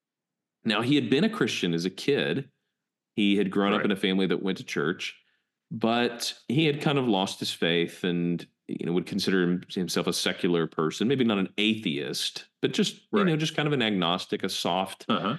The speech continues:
Speaker 1: uh, a take on religion, not really, uh, knowing, but not really endorsing anything specifically. But as he does more research, he realizes, "Because I live in the West, because I believe these things, all of these things came from Christianity.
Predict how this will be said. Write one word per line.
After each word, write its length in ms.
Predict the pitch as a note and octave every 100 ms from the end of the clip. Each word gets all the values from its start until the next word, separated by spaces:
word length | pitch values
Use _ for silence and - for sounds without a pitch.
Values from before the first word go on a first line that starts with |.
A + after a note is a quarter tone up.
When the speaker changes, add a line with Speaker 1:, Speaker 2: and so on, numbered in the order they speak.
| - _ -
Speaker 1:
uh, 180 | F#2+ -
a 120 | G#2
take 300 | - G2+ F#2+
on 140 | F#2
religion, 420 | F2+ E2 F2 G2+ G2
not 180 | F2
really, 420 | F2+ F2 E2+ E2+ - _ _ _ _ -
uh, 220 | E2 D#2+
knowing, 440 | F#2 F#2+ F#2 G2 G2
but 80 |
not 200 | E2+ F#2
really 280 | F#2+ F#2+ F2+
endorsing 640 | E2+ E2+ F#2 F#2 - F#2 F2+
anything 400 | F2+ F2 F2 D#2+
specifically. 800 | - D#2+ E2+ - C#2+ C#2 D#2 - _ _ _ _ _ _
But 120 | A2
as 160 | A#2 A2+
he 360 | B2 A2+ A2 A2+
does 220 | A#2+ A#2+
more 180 | A2+ F#2+
research, 360 | A#2 - G2+
he 60 | F2+
realizes, 460 | G2 A2+ E2+ D#2+
"Because 340 | D#2+ F2+ A#2 A2+
I 100 | G#2+
live 180 | G2 F2+
in 80 |
the 80 | E2+
West, 260 | E2 F2+ -
because 240 | F2+ F#2
I 60 | E2+
believe 320 | D2+ E2 A2
these 180 | E2 -
things, 400 | D2 C#2+ C#2 - - _ _ _ _ _
all 420 | - B2 E3+ C#3
of 80 | G#2
these 180 | F#2 E2
things 260 | F#2+ E2+ -
came 280 | G#2+ G2+
from 160 | F2+ E2
Christianity. 840 | - E2+ - D2+ D#2 D2+ C#2 -